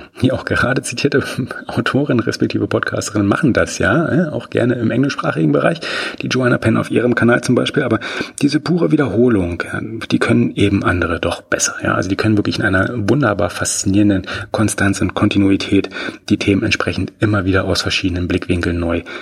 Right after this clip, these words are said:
betrachten. Aber darum geht's hier weniger, ja, das, darum geht's hier nicht, also momentan zumindest nicht.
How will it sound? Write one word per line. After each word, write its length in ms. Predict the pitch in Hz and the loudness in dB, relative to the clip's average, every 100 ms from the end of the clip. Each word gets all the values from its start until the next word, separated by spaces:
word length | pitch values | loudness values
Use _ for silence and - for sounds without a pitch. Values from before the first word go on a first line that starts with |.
| - | -8
betrachten. 540 | 85 - - - 98 - - - - | -2 0 0 0 -2 -4 -12 -14 -4
Aber 340 | 127 104 104 - | 0 2 0 0
darum 320 | 113 98 92 | -2 0 0
geht's 240 | - 90 - | -2 -2 0
hier 240 | 98 87 | 0 0
weniger, 300 | 85 85 80 | -4 -4 -4
ja, 120 | 87 | -4
das, 300 | 95 - - | -4 -6 -6
darum 240 | - 90 92 | -2 -2 -2
geht's 160 | 90 | -2
hier 140 | - 95 | -2 0
nicht, 200 | 104 - | 0 0
also 160 | 95 | 0
momentan 560 | 98 101 104 - 107 117 | 2 4 2 0 2 2
zumindest 480 | - 101 101 95 104 | 2 2 2 2 0
nicht. 220 | 101 | 0